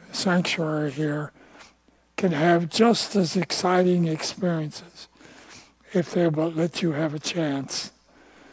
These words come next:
So I pray your Holy Spirit would speak to each heart,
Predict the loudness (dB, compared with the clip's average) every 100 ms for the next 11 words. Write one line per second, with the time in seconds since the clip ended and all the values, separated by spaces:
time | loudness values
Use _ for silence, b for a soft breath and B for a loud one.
0 | b b -10 0 4 4 0 2 4 6
1 | 8 6 4 4 6 4 2 -4 0 2
2 | 0 -4 -14 -20 b b b b b -2
3 | -2 -2 -2 0 0 0 0 2 2 0
4 | 2 2 2 -2 -12